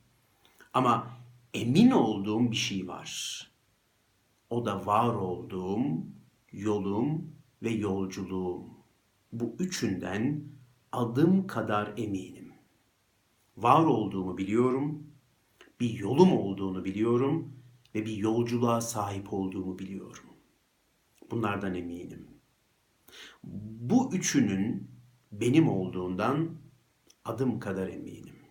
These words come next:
Evet, gördüğüm manzaralar bunlar. Gördüğüm görüntüler bunlar. Şimdi kendime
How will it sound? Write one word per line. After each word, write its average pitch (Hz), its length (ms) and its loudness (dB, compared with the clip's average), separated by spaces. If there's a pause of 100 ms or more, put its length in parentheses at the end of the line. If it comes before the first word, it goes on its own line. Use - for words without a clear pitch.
(1400)
Evet, - 520 0 (300)
gördüğüm 127 640 4
manzaralar 101 800 -2
bunlar. 98 680 -6 (420)
Gördüğüm 107 760 0
görüntüler 92 760 -4
bunlar. - 720 -10 (1200)
Şimdi 247 560 4 (380)
kendime 160 760 4